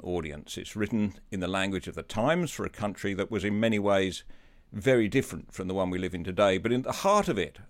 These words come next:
are a set of abiding Liberal principles that speak not to specific co-, circumstances, but to the enduring human condition.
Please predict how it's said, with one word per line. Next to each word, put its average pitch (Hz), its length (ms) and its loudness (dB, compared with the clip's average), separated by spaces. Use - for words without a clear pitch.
are 101 60 -4
a 98 60 0
set 113 200 -2
of 101 80 -2
abiding 101 560 2
Liberal 98 320 -4
principles 95 580 -4
that 101 160 -10
speak 127 420 0
not 165 220 0
to 196 80 0
specific 131 580 -2
co-, 123 220 0
circumstances, 101 880 0
but 92 160 -4
to 82 60 -14
the 98 140 -2
enduring 98 640 2
human 90 500 -4
condition. 87 600 -4